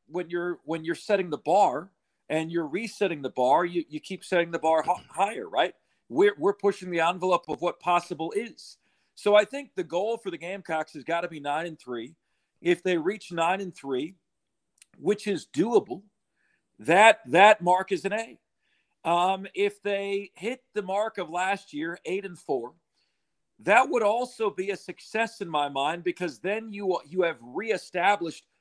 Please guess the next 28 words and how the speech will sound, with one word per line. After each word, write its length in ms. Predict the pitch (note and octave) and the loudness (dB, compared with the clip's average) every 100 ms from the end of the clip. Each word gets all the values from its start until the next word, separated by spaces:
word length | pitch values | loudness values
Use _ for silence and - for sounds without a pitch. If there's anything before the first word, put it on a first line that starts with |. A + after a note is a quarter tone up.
| _ | _
what 280 | - F#3+ G#3 | -2 0 0
the 80 | F#3+ | -4
bar 400 | C3+ F3 F3 E3 | -2 0 2 0
is 480 | A3+ G#3+ - - - _ _ | -2 -4 -12 -20 -20 _ _
at 160 | - D#3 | -4 -4
South 320 | - D#3+ D3+ | 0 2 2
Carolina. 480 | - D3+ C#3+ B2 A#2 | -2 -2 -2 -2 -4
This 220 | G3 G3+ | -8 -6
is 160 | F#3+ E3 | -10 -4
no 160 | G3+ | -2
longer 580 | G3+ F#3 G3+ G#3 F3 D#3+ _ _ _ | 0 2 2 0 -6 -8 _ _ _
a 80 | D3+ | -6
five 460 | - F#3 F3 F#3+ F#3 | -2 2 4 4 0
to 80 | D#3+ | -6
seven 440 | - F#3 F3 D#3 | -4 -4 -4 -8
win 220 | E3 D#3 | -10 -12
team 380 | C3+ F#3+ G#3 F#3 | -12 -8 -6 -4
year 260 | D3 C#3 B2 | 0 0 0
in 60 | |
and 100 | A#2+ | -4
year 180 | A#2 A2+ | -6 -2
out. 240 | A#2+ C#3+ _ _ _ | 0 0 _ _ _
You 160 | D#3 G3 | -4 0
now 220 | G3 G3 | 2 2
have 280 | F#3 F3 - | 2 0 0
back-to-back 720 | E3 G3 G3 F#3+ D#3 E3+ E3+ _ D#3+ | 4 4 2 -6 -2 -2 -2 _ -8
eight-win 480 | G3 - E3 E3 | -8 -8 -8 -8
seasons 760 | E3 - F#3+ F#3+ D#3 C#3+ C#3+ - | -10 -10 -8 -8 -10 -12 -12 -14